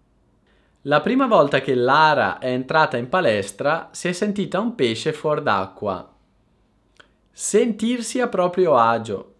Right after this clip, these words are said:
Sentirsi a proprio agio. Il contrario dell'espressione sentirsi un pesce fuor d'acqua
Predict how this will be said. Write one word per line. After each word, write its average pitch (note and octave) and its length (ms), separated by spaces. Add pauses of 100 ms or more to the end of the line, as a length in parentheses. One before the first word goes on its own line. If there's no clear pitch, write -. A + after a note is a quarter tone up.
(520)
Sentirsi G3+ 920
a A3 120
proprio E3+ 520
agio. A2 580 (1040)
Il F3+ 140
contrario G3+ 560
dell'espressione E3+ 840
sentirsi D#3+ 640
un D3 80
pesce C#3+ 280
fuor D#3 240
d'acqua C#3 640